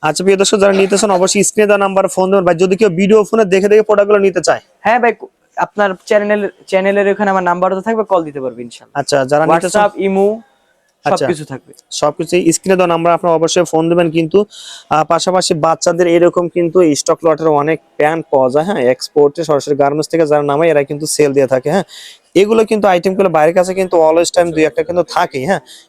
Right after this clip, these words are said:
Speaker 1: এগুলো দেখতে পাচ্ছেন এখানে গার্মেন্টস আইটেমগুলো অনেক স্টক লট নিয়ে ব্যবসা করেন, তারা কিন্তু যোগাযোগ করে সরাসরি চলে আসতে পারেন ভাই। আহ, এগুলো প্রাইস কত রাখবেন?
Speaker 2: এগুলো প্রাইস পড়বে ভাই চ্যালেঞ্জিং প্রাইস।
Speaker 1: চ্যালেঞ্জিং কত রাখবেন?
Speaker 2: এটার চ্যালেঞ্জ প্রাইস হবে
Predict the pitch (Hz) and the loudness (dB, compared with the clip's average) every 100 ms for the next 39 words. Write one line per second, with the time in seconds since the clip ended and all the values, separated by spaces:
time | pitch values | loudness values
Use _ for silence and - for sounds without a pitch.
0 | - 170 165 160 170 170 165 165 147 139 | -2 0 2 0 0 0 -2 -2 -2 0
1 | 156 151 135 139 139 139 135 135 147 135 | -2 0 0 -2 -2 -2 -2 -2 0 -2
2 | 143 160 - 170 - 170 - 185 190 - | -4 -8 -4 -4 -2 -4 0 -2 -2 -12
3 | - - 156 - 185 180 170 175 160 170 | -14 -4 -2 0 0 2 0 0 0 0
4 | 170 160 165 160 151 165 160 151 143 156 | 2 0 0 0 0 0 0 0 0 0
5 | 165 165 170 - - - _ - 151 151 | 0 0 -2 -2 -20 -20 _ 0 2 2
6 | 143 _ - 196 214 202 202 - 165 151 | -2 _ -2 2 2 2 0 0 0 0
7 | 127 104 - _ _ - 190 214 233 - | -2 -6 -14 _ _ -2 2 4 2 2
8 | 220 220 220 214 208 208 175 120 _ _ | 0 0 0 0 2 2 0 -4 _ _
9 | _ - 226 233 220 196 160 123 104 - | _ -2 2 4 4 0 -2 -6 -12 -20
10 | - - 151 160 131 156 165 165 147 127 | -6 -2 -2 -2 -4 -2 0 0 0 -4
11 | _ _ _ 156 190 190 214 220 220 226 | _ _ _ -4 -2 0 0 0 0 0
12 | 214 214 208 233 | 0 0 0 2